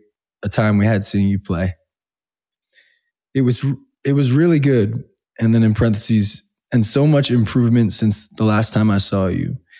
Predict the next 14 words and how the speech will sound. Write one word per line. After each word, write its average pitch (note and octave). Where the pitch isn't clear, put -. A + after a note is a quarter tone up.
I A2+
also C#3
felt A#2+
really C3
happy A#2
about G2+
the G2
song G#2+
you G2+
wrote G2+
and F#2+
played G2
regarding F#2
me. F2+